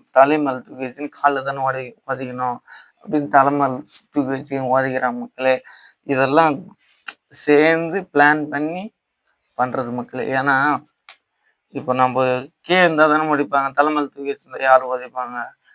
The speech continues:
அப்படிலாம் ஒரு கதை மக்களே. இதெல்லாம் பிக் பாஸா வேற எதுனா தெரியல மக்களே.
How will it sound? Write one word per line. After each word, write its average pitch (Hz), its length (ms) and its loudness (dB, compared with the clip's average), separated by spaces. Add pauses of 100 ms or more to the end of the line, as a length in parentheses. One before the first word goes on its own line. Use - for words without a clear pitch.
(360)
அப்படிலாம் 135 580 0
ஒரு 131 220 -4
கதை 127 240 -2
மக்களே. 123 380 -12
இதெல்லாம் 139 760 0
பிக் 123 180 -12 (100)
பாஸா 131 420 -2
வேற 131 240 0
எதுனா 135 340 -8 (140)
தெரியல 127 280 -14
மக்களே. 127 360 -8